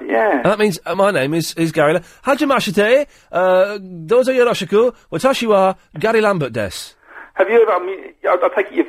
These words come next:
Speaker 1: you've had the good fortune of meeting Japanese people.
Speaker 2: Uh, yes.
Speaker 1: They, they have great trouble. Whoever's the most subservient must bow last.
Speaker 2: Oh, yes, there's, there's, there's the bowing. And the thing I really like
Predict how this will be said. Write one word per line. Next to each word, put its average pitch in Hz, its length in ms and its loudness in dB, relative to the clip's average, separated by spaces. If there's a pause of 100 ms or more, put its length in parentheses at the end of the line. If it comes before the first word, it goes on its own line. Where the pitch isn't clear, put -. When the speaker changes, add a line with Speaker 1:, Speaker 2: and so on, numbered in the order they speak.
Speaker 1:
you've 147 140 -10 (680)
had 160 140 -2
the 160 40 -6
good 156 160 -2
fortune 151 280 -2
of 143 60 -2
meeting 151 320 -4
Japanese 113 480 -4 (140)
people. 110 400 -2 (220)
Speaker 2:
Uh, 123 180 4
yes. 127 540 -2
Speaker 1:
They, 160 220 2
they 170 140 4
have 170 140 0
great 214 260 0
trouble. 170 380 -4 (180)
Whoever's 185 500 2
the 175 60 -2
most 170 340 0
subservient 156 800 0
must - 180 -10 (120)
bow 143 280 0
last. 143 500 -2
Speaker 2:
Oh, 147 80 2
yes, 156 220 0
there's, 151 180 -4
there's, 160 220 -2
there's 156 180 -2
the 147 180 -4
bowing. 170 480 0
And 180 140 -2
the 190 80 0
thing 294 220 0
I 269 140 4
really 156 260 -2
like 104 400 -8